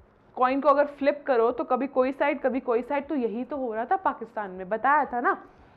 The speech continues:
because during implementation of first constitution, General Ayub Khan took the command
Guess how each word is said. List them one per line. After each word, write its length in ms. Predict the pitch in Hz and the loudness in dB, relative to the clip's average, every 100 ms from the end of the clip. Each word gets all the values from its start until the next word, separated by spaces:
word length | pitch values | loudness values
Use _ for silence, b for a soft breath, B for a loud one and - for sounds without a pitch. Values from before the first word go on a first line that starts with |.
| b b | b b
because 500 | 208 311 339 359 392 247 | -4 -2 4 6 6 2
during 300 | 330 359 339 | 0 -2 -2
implementation 760 | 320 330 330 339 311 330 330 330 | -4 -2 -4 -4 -4 -8 -4 0
of 180 | 370 | 0
first 320 | 311 294 311 - | 2 0 -2 -2
constitution, 800 | 269 226 - 208 220 214 254 285 b b b b | -2 -2 -8 -10 -10 -10 -10 -12 b b b b
General 440 | 202 294 285 359 370 285 | -2 0 0 -2 4 4
Ayub 360 | 277 330 302 | 4 2 0
Khan 400 | - 302 302 403 | 0 2 2 0
took 200 | 370 233 | -4 -4
the 80 | 311 | -4
command 460 | 381 277 262 269 | 0 2 4 4